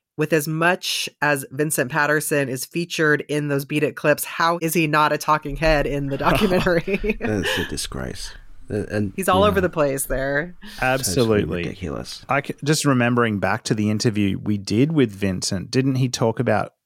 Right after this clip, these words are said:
Speaker 2: amazing stories like they're, they're, like, when they were filming in the warehouse and then there was some kind of gang fight going on and then he looked up and there was, like, blood dripping down on him or something like,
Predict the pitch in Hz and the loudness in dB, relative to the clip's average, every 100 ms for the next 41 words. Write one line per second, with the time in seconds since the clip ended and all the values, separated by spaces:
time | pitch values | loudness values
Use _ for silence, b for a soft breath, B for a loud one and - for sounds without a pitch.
0 | - 113 101 110 107 107 - 98 107 107 | -2 0 2 2 2 -2 -2 0 2 2
1 | 107 101 101 - B B B B B B | 0 0 0 -4 B B B B B B
2 | _ _ - 113 98 - 110 107 104 98 | _ _ 0 2 2 0 0 2 2 -2
3 | - _ 202 139 135 120 104 - - 127 | -4 _ -6 0 2 2 0 0 0 2
4 | 127 120 113 117 107 98 117 123 127 123 | 4 2 2 2 4 4 2 2 2 2
5 | 123 - 127 110 107 107 101 101 98 - | 2 2 2 2 2 2 0 0 0 0
6 | 117 110 117 98 85 87 117 127 - 123 | 0 0 -2 -2 -2 0 2 0 0 0
7 | 123 123 117 117 117 117 120 113 107 107 | 0 0 0 2 2 4 4 2 0 -2
8 | 107 117 - 110 110 113 107 104 104 90 | 0 -2 2 0 0 0 0 0 -2 -4
9 | 87 98 107 113 123 120 113 110 117 117 | -2 -2 0 -2 0 0 2 2 0 0
10 | 113 110 117 123 123 | 0 -2 -4 -2 -2